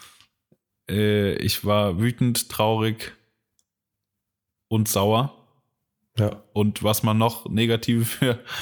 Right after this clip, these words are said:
Speaker 1: für negative Emotionen haben kann, das war alles irgendwann mal da. Ähm, ja, habe ich irgendwie, ich habe da sehr viele oder gar keine Worte für, weil ich's einfach,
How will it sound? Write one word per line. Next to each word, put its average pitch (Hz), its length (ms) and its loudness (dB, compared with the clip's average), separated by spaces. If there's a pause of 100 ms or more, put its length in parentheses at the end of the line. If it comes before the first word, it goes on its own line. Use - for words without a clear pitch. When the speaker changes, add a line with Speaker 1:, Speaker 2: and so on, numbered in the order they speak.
(300)
Speaker 1:
für - 180 -4
negative 117 600 0
Emotionen 113 520 0
haben 113 180 2
kann, 107 360 2
das - 260 0
war 98 240 2
alles 101 260 0
irgendwann 104 360 2
mal 98 160 2
da. 101 360 2 (560)
Ähm, 98 560 2 (480)
ja, 98 340 2 (100)
habe 98 260 0
ich - 180 -2
irgendwie, 98 680 2 (640)
ich 101 140 2
habe 110 180 0
da 107 180 2
sehr 104 160 0
viele 117 300 0
oder 101 180 0
gar 104 200 0
keine 98 240 0
Worte 98 240 2
für, 95 260 0
weil 92 180 2
ich's - 240 0
einfach, - 480 0